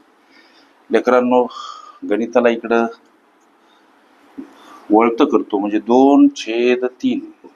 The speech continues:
सोबत गुणिला शंभर, म्हणजे शंभर आणि दोन यांचा गुणाकार दोनशे भागीला तीन, हा भाग जातो सहासष्ट पॉइंट सहासष्ट असा. प्रश्नामध्ये व्याजदर विचारला, व्याजदर किती सर?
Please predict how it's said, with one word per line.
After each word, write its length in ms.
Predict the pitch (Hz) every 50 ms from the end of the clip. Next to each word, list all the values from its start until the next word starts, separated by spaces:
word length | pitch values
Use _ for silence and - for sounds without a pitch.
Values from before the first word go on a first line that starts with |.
| _ _ _ _ _ - - -
सोबत 460 | - - 113 117 117 123 123 120 113
गुणिला 400 | 101 107 101 107 104 107 110 113 110
शंभर, 440 | - - 117 117 123 113 92 85 82 82 -
म्हणजे 320 | 90 92 95 101 104 110 110 - _ _ _ _ _ _ - - _ _ _ _ -
शंभर 480 | - - 120 120 120 107 110 120 131 - - -
आणि 280 | 107 104 113 117 127 123
दोन 320 | - 113 117 117 104 98
यांचा 360 | 95 98 98 98 - - 120
गुणाकार 560 | 113 - 117 117 123 120 120 - 120 120 120
दोनशे 480 | 113 113 113 117 113 107 - - 98 95
भागीला 520 | 95 92 85 98 98 - 117 113 117 117
तीन, 260 | 117 - - 131 117 - - _ _
हा 140 | - 101 113
भाग 260 | 107 104 104 110 113
जातो 460 | 107 104 101 98 - - 110 110 113 - _ _ _ _ _ - - _ _ _ _ _ - - -
सहासष्ट 580 | 127 107 117 123 123 - 135 127 - - -
पॉइंट 360 | 135 - 113 110 107 110 107
सहासष्ट 640 | - - - 101 98 101 98 - - 101 - - - - - -
असा. 240 | - - - - 76 - - _ _ _ _ _ _ _ _ - - - _ _ _ -
प्रश्नामध्ये 580 | - 101 - - 127 123 127 127 117 117 123
व्याजदर 480 | 120 113 110 104 104 104 104 117 123 123
विचारला, 560 | 120 113 104 - - 110 107 104 113 110 107
व्याजदर 400 | 110 104 95 95 101 98 107 123
किती 360 | 120 - - 147 139 127 107
सर? 200 | - - 95 92